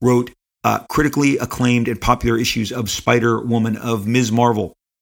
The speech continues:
of Marvel Team Up. That's the first time I met these two gentlemen working together. Not always with Terry Austin. Jim didn't, uh, John Byrne didn't have him inking him consistently on, on Marvel Team Up, but Chris and John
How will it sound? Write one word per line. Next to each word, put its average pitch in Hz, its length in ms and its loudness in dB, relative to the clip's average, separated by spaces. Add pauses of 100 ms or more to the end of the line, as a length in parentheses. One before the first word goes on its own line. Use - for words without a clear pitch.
(600)
of 120 180 2
Marvel 120 280 2
Team 120 260 -2
Up. 104 160 -4
That's 120 240 -2
the 113 100 -8
first 127 220 -4
time 117 160 -4
I 117 60 0
met 117 220 -2
these 120 140 -4
two 113 180 -2
gentlemen 107 440 -2 (240)
working 120 240 0
together. 98 420 -2 (220)
Not 110 320 0
always 113 340 2
with 107 140 -6
Terry 107 260 -2
Austin. 104 460 -4
Jim 113 220 -2
didn't, 107 420 -4
uh, 110 180 -6
John 110 300 -2
Byrne 107 140 -2
didn't 107 180 -2
have 107 200 -2
him 107 200 -4 (260)
inking 127 240 -2
him 110 180 0
consistently 120 540 -4
on, 107 240 -4
on 117 160 0
Marvel 110 240 0
Team 143 260 -4
Up, - 180 -10 (420)
but 120 240 0
Chris - 380 -2
and 123 140 2
John 120 460 0